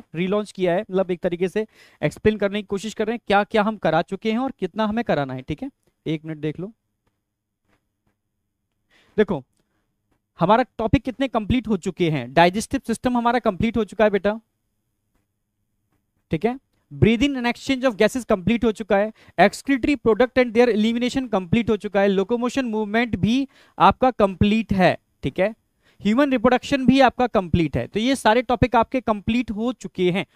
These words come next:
आज की डेट में, क्लियर है बिल्कुल। अब रिमेनिंग टॉपिक बचे हैं, तो सेवनटीन डेज का हमने फोकस किया है, सत्रह दिन में कितने, किस तरीके से कवर करेंगे।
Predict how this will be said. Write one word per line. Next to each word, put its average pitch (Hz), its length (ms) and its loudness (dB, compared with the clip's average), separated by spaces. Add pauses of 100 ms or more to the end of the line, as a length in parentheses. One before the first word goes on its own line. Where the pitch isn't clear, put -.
(180)
आज 196 340 6
की 175 180 -4
डेट 127 340 -8
में, 117 120 -10 (160)
क्लियर 208 180 4
है 226 60 0
बिल्कुल। 226 280 -4 (600)
अब 277 200 4 (160)
रिमेनिंग 226 540 2
टॉपिक 262 320 4
बचे 202 220 -2
हैं, 139 180 -4 (120)
तो 202 120 -2
सेवनटीन 254 520 0
डेज 240 180 2
का 233 120 4
हमने 214 240 -2 (320)
फोकस 185 260 -2
किया 151 180 -4
है, 180 60 -4
सत्रह 247 340 0
दिन 226 120 -2
में 240 120 -2
कितने, 220 260 -4
किस - 280 -4
तरीके 196 220 2
से - 100 -12
कवर 160 200 0
करेंगे। 135 380 -6